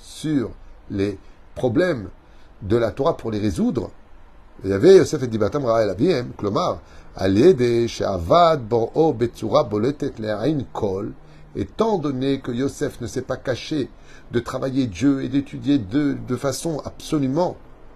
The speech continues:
à ce qu'aucun œil ne puisse pas le voir, le Kulam Ra'u Avodato, Be Kodesh, et tout le monde voyait combien il était pieux et combien il savait la Torah et combien il avait été investi d'études. Zegaram Le'avi, Ulachnis, Dibat,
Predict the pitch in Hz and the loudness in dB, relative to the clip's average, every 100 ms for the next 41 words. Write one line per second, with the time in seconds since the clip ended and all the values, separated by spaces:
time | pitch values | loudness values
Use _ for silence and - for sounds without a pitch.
0 | - 117 - - - 143 143 135 202 190 | -6 -6 -2 -2 0 0 0 0 2 2
1 | 113 - 98 - 113 87 98 220 202 92 | 0 -4 -8 -4 -4 -2 4 4 4 0
2 | - - - - - - 98 - - 180 | -10 -20 -20 -20 -20 -12 -12 -6 0 4
3 | 185 170 156 160 135 123 113 - 202 147 | 4 4 2 4 4 2 0 2 2 2
4 | 113 - - - 254 262 110 - - - | -4 -10 -14 4 4 4 -2 -8 -8 -4
5 | 139 123 104 117 151 - 117 127 120 107 | -2 -2 0 0 -2 -4 -6 -6 -6 -6
6 | 151 - - 311 185 - 117 131 151 - | -8 -4 2 4 2 -4 -8 -4 -4 -4
7 | 123 127 143 143 226 254 175 127 131 147 | -4 -2 -2 -2 -2 -2 -4 -4 -8 -6
8 | 139 120 - 143 131 127 - 139 135 - | -6 -8 -6 -6 -6 -6 -8 -6 -4 0
9 | 185 92 - - - - - - - 90 | 0 0 -10 -20 -20 -20 -20 -18 -10 -4
10 | 120 104 113 107 113 113 110 107 101 95 | -2 2 2 4 0 0 0 0 0 0
11 | 110 110 110 - 104 104 104 - - 104 | -2 -2 -4 -6 -6 -2 -2 -4 -6 -6
12 | 101 - 92 90 107 | -8 -6 -6 -2 -2